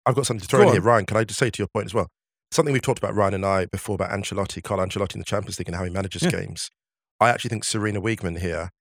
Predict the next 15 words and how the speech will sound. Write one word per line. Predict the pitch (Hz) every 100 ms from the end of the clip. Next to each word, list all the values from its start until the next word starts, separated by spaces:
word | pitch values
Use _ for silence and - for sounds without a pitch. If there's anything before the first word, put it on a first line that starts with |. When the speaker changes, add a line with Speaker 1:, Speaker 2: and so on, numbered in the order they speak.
| _ _ -
Speaker 1:
has | 98
a | 101
very | 107 98 95
similar | 101 92
vibe | 90 90 87
to | -
Ancelotti. | 98 - 101 98 87 82 _ _
And | 101
this | 113 117
is | 113
why | 110 98
I |
actually | - 104
don't | 107 101 -
think, | 95 -